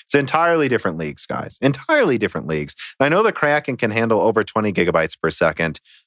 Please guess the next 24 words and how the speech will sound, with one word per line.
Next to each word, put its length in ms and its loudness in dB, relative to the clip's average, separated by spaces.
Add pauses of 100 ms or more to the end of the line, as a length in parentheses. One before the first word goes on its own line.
(140)
Um, 280 0
and 80 -2
now 140 2
we 80 0
can 140 -2
see 180 0
why, 440 2
because 260 -2
it 60 4
has 200 0
to 40 -12
be 140 2
able 100 2
to 100 2
handle 260 0
moving 280 0
textures 460 -2
at 240 -2
this 220 2
data 320 2
rate 280 0 (280)
in 100 2
certain 280 0
scenarios. 680 -2